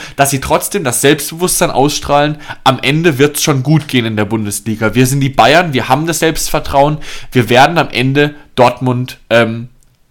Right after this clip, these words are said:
in der Meisterschaft auf jeden Fall schlagen können." Und da schickt es sich irgendwie meiner Meinung nach nicht,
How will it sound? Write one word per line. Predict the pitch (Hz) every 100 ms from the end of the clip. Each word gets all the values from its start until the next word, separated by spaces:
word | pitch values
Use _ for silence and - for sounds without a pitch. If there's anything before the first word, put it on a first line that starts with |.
| _
in | 131
der | 120
Meisterschaft | 113 117 127 - 123
auf | 113 -
jeden | 117 120
Fall | 120 113
schlagen | - 107 101 98
können." | 98 85 - - - -
Und | 123
da | 135 135 -
schickt | - 254 247
es | 240 -
sich | 104
irgendwie | 82 107 104 104 95 - -
meiner | 113 117 117
Meinung | 107 101 104
nach | 104 101 110
nicht, | 110 110